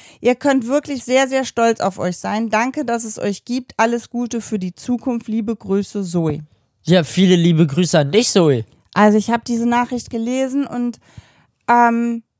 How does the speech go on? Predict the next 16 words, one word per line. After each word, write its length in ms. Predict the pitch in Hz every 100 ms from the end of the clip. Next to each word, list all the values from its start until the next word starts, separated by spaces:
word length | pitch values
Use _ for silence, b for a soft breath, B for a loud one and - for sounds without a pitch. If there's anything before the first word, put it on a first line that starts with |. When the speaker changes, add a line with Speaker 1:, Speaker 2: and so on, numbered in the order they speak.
| _ _
Speaker 1:
boah, 120 | 226
ich 100 | 226
habe 100 | 240 -
echt 220 | 247 247
lange 280 | 254 254 262
gebraucht 420 | 233 220 233 233
zu 160 | - 233
antworten, 680 | 247 311 226 214 - 233 220
weil, 320 | 214 214 190
wie 100 | 214
findest 380 | - 262 254 -
du 60 |
da 140 | 220 220
die 120 | 214
richtigen 500 | 240 - 233 208 196
Worte? 520 | 240 269 254 247 254